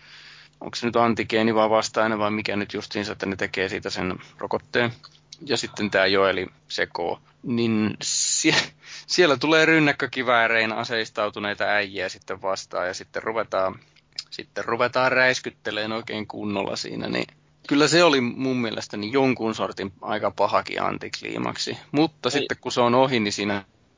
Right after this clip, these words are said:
Speaker 1: tulee se loppu kyllä, joka palauttaa sitä.
Speaker 2: Joo, ja just se, että sinne sit täytyy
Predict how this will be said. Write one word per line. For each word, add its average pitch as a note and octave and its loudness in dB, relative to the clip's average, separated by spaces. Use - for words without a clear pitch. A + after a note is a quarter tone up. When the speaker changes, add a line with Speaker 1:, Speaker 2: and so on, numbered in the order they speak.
Speaker 1:
tulee G#2 0
se G2+ -2
loppu G#2+ 0
kyllä, F2 -6
joka - 0
palauttaa F2 2
sitä. - -8
Speaker 2:
Joo, C3 4
ja B2 6
just B2 6
se, A2+ 8
että - 2
sinne G#2+ -4
sit - 2
täytyy G2+ -2